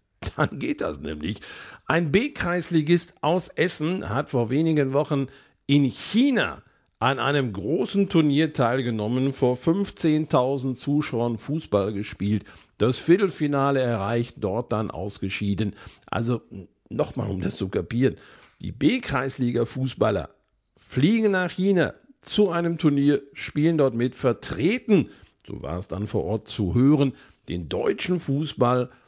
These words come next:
machen das ganz hervorragend, tolle Repräsentanten der Stadt Essen und spielen vor fünfzehntausend Leuten. Also das ist ein Traum, den kann man sich, glaube ich, ja, nur wirklich im Traum vorstellen.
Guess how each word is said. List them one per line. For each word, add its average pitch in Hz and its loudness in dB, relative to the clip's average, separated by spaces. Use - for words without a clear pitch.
machen 120 -2
das 110 0
ganz 147 0
hervorragend, 123 0
tolle 147 0
Repräsentanten 127 0
der 110 -2
Stadt - -2
Essen 147 -2
und - 2
spielen 135 -2
vor - -4
fünfzehntausend 139 -4
Leuten. 113 -6
Also 123 0
das - -4
ist - -2
ein 135 0
Traum, 143 0
den 123 -2
kann 131 0
man 135 2
sich, 131 -2
glaube 113 0
ich, 120 -2
ja, 95 -4
nur 113 2
wirklich 98 -4
im - -6
Traum 82 -4
vorstellen. 107 -4